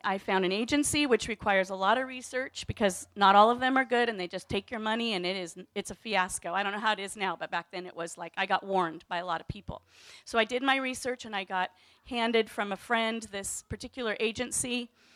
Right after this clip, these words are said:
and it ended up being a very, very wonderful agency. And then I got connected with an agent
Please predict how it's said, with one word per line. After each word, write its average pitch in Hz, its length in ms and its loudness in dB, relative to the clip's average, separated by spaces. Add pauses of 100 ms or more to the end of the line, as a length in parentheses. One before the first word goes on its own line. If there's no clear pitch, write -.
(200)
and 226 100 0
it 233 60 4
ended 262 240 6
up 233 100 6
being 233 200 4
a 214 40 4
very, 220 300 10
very 208 260 0
wonderful 196 460 0
agency. 202 460 -4
And 220 120 0
then 262 120 6
I 269 80 6
got 254 180 6
connected 233 500 -2
with 220 160 -4
an 202 120 -6
agent 240 680 -4